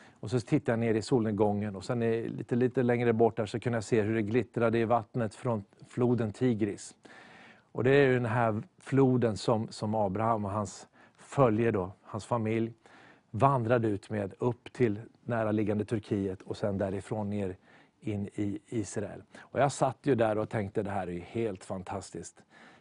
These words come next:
Eh, när Abraham gick här hade han ingen aning om vart han var på väg. Han visste bara att Gud hade kallat honom och han lydde honom. Och där så,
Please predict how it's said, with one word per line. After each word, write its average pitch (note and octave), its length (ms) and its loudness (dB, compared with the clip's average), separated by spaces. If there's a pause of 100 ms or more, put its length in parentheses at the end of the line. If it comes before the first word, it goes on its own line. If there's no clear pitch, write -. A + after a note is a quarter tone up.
(100)
Eh, F#2+ 320 -8
när G2 340 -4
Abraham A2+ 520 2
gick A#2 240 2
här A2+ 120 4
hade G2+ 200 0
han G2+ 100 -2
ingen G2 260 -2
aning F#2 340 -4
om G#2 140 -2
vart G#2+ 160 -2
han G#2 220 -2
var G#2+ 180 0
på A2+ 140 -4
väg. A2 280 2
Han G#2+ 140 -2
visste G2+ 260 -4
bara F#2+ 160 -2
att F2+ 60 -6
Gud F#2+ 220 0
hade F2+ 160 -4
kallat G#2 340 2
honom A2+ 320 -2 (260)
och A2+ 120 0
han A#2 300 0
lydde A2+ 280 2
honom. G2 360 -2
Och A#2 100 4
där C3+ 260 4
så, B2 300 2